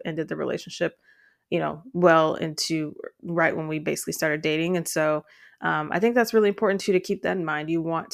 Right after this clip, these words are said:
to think about when you're in the courtship phase, that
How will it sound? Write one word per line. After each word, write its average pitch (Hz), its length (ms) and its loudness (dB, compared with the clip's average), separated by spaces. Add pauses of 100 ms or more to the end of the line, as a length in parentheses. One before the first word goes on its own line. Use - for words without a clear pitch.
to 165 380 0
think 160 220 -6
about 160 460 -2
when 175 240 0
you're 170 160 4
in 160 400 -2 (480)
the 180 100 4
courtship 180 640 2 (120)
phase, 165 560 4
that 165 240 4